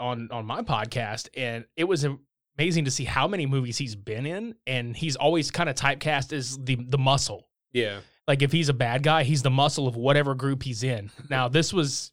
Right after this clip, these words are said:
Speaker 1: obviously, it's like, "No, you, you are the guy," <laughs> you know? And rightfully so. The dude's, like, Hulk huge.
Speaker 2: Yeah. Like, in the, later on, not to jump ahead too far, too far, but in, like, the jail, I'll say the jail scene, we'll get to that in, in, when we get to it.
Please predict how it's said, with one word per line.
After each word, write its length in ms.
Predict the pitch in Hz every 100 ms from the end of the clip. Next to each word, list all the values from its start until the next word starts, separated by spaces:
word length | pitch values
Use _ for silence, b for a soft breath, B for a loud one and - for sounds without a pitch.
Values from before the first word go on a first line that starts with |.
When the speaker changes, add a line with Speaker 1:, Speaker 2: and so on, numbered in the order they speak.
| _
Speaker 1:
obviously, 420 | 156 185 151 151
it's 80 | 135
like, 140 | 135 120
"No, 140 | 135 110
you, 340 | 113 123 117
you 200 | 131 123
are 60 | 110
the 160 | 110 131
guy," 300 | 131 104 95 B
<laughs> 180 | 170 -
you 180 | 240 143
know? 320 | 135 147 170 _ _
And 280 | 131 117 113 _ _ _ _ -
rightfully 480 | 104 110 139 131 127
so. 200 | 139 113
The 80 |
dude's, 420 | 123 180 139 - - _ -
like, 140 | 110
Hulk 560 | - - 156 110 104 -
huge. 300 | - - 107
Speaker 2:
Yeah. 140 | 123 101 - _ _ -
Like, 240 | 139 139 -
in 280 | 143 143 143
the, 200 | 139 131
later 280 | 147 165 143
on, 140 | 139
not 100 | 135
to 60 | 135
jump 160 | 139 120
ahead 140 | 123
too 100 | 135
far, 160 | 131 123
too 260 | - 147
far, 200 | 139 131
but 80 | 120
in, 160 | 123 117
like, 180 | 113
the 80 | 123
jail, 240 | 113 127 123
I'll 100 | 120
say 140 | 135
the 80 | 120
jail 220 | 113 123
scene, 240 | - 120
we'll 80 | 113
get 140 | 120 110
to 80 |
that 240 | 117 113 -
in, 200 | 113 110
in, 200 | 110 113 117
when 80 | 113
we 80 |
get 120 | 123 135
to 80 |
it. 80 | 113